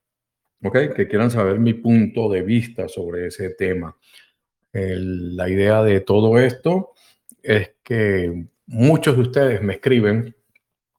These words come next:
eh, durante toda la semana, eh, en las diferentes redes sociales o por mi email, y me hacen preguntas. Entonces, "Daniel, ¿qué opinas de esto? Daniel, ¿qué crees? Daniel, cuando tú dijiste esto, ¿a qué te referías? Daniel, ¿tú quieres decir esto?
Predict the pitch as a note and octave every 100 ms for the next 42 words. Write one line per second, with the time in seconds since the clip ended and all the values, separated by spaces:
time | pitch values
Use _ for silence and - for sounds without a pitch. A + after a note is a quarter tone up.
0 | _ _ - G#2+ F2+ F2 F2 E2 F#2 F#2
1 | - - G2+ A2+ - A#2 G#2+ G2 A#2 -
2 | - - _ _ - G2+ F#2 F2 F2 E2+
3 | - G2 F#2 F#2+ F#2 F#2+ F#2 G#2+ G#2+ G#2+
4 | G#2+ B2 A#2+ G2+ F#2+ F#2 - F#2 F2 E2
5 | E2+ E2+ E2 F2+ A#2+ G#2 A2+ D3 - -
6 | _ - D#3 C#3+ F3 C#3+ B2 D3+ B2 A2
7 | A#2 G3+ C3 F#2+ A2 G#2 B2 F3+ F3+ D#3+
8 | D#3+ D#3 E3 D#3+ - F2 - - A2+ D#3
9 | F#3 E3 D#3+ D#3 D#3 B2+ - - D3 G#3+
10 | G3+ D3+ - F#3+ A3 G3 G#3 G#3 A3 G#3
11 | - F3+ F3+ F#3 F#3 E3+ E3 F3+ D3+ F#2
12 | - - _ - B2+ F3 G#3+ A#2 - B2
13 | F#3+ A3 A3 - D#3+ G3+ G#3 A3 - C4+